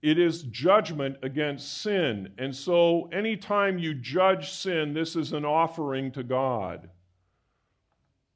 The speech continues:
This is a sacrifice to God. And so when it talks about the sacrificial bowl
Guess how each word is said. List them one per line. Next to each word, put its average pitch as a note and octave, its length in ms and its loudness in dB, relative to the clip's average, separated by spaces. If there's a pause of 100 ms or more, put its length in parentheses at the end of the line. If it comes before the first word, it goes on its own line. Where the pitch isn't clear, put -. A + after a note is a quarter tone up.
(240)
This B2 160 -14
is D3+ 160 -6
a D3+ 80 -4
sacrifice D3+ 880 0
to A#2 140 -8
God. G#2 560 -2 (3250)
And B2+ 100 -6
so F3+ 120 -4
when F3+ 160 4
it E3+ 80 -6
talks G3+ 260 6
about F#3 240 2
the E3 80 -4
sacrificial F#3 920 0
bowl E3+ 800 2